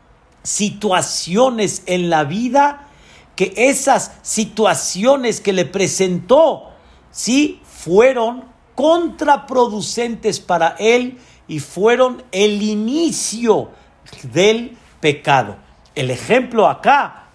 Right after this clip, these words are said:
la riqueza. La riqueza puede ser el comienzo de la caída. Mi padre, aquí presente en la clase, siempre nos ha dicho y siempre me enseñó algo muy interesante. Yo le pregunté,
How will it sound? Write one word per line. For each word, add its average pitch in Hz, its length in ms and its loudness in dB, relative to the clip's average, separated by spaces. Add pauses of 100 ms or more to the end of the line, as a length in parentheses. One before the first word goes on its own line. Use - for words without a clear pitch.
(240)
la 135 160 0
riqueza. 139 720 -2 (280)
La 147 140 0
riqueza 214 680 -2
puede 202 280 0
ser 214 220 0
el 185 260 0
comienzo 220 920 0 (260)
de 151 120 -2
la 156 180 0
caída. 147 580 -2 (320)
Mi 165 160 -4
padre, 240 680 0
aquí 156 260 -6
presente 190 600 -4
en 170 80 -8
la 143 160 -2
clase, 156 540 -2 (460)
siempre 240 560 0
nos 202 240 -4
ha 196 100 4
dicho 180 440 -8 (560)
y 135 100 -6
siempre 214 440 0
me 180 120 0
enseñó 160 600 0 (280)
algo 185 300 0
muy 190 180 0
interesante. 143 800 -2 (340)
Yo 269 160 4
le 285 120 4
pregunté, 220 880 0